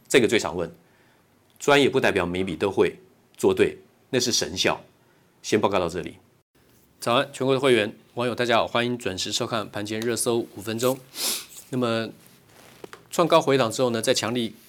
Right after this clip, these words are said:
重新攻上攻哈，这个都没什么问题。费半、纳斯达克哈，这个部分不用讲那么多。我们来看看昨天这个强势股里面都在低轨卫星的题材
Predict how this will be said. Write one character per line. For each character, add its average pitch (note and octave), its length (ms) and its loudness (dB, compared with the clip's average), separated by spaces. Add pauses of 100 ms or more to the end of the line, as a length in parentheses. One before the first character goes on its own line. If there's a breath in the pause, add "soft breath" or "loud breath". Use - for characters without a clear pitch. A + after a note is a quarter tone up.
(500 loud breath)
重 A2+ 200 -4
新 B2 160 -4
攻 B2 180 0
上 A#2+ 280 0
攻 G#2+ 180 -6
哈， G2+ 120 -10 (200)
这 A#2 120 -8
个 G2 280 -2 (160)
都 B2+ 120 0
没 A#2+ 120 -2
什 G2+ 120 -8
么 G2 60 -8
问 A2 180 -2
题。 G2+ 140 -10
费 A2 200 -6
半、 G#2 240 -4
纳 A2 80 -6
斯 - 160 2
达 G2 160 2
克 - 100 -14 (140)
哈， - 100 -18 (680 loud breath)
这 - 100 0
个 D#3+ 60 4
部 C#3 140 -2
分 C3+ 140 2
不 C3 100 0
用 C3 120 2
讲 F2 140 0
那 G2 60 -6
么 A2 80 -4
多。 A2+ 280 -2 (600 loud breath)
我 A#2+ 60 -6
们 B2 60 -2
来 C3 80 2
看 C#3+ 160 -4
看 D3 140 -2
昨 B2 160 -4
天 C3+ 160 -4
这 C3 120 -4
个 G2+ 300 -2 (320)
强 B2 220 -2
势 C3 140 -2
股 A2+ 120 -4
里 F#2 60 -4
面 G2+ 240 -6 (540)
都 C3 120 -4
在 C#3+ 120 0
低 C3 160 -6
轨 A2 120 -2
卫 G#2+ 160 -2
星 G#2 240 -8 (140)
的 G2 140 -6
题 F#2+ 180 -14
材 F2+ 260 -10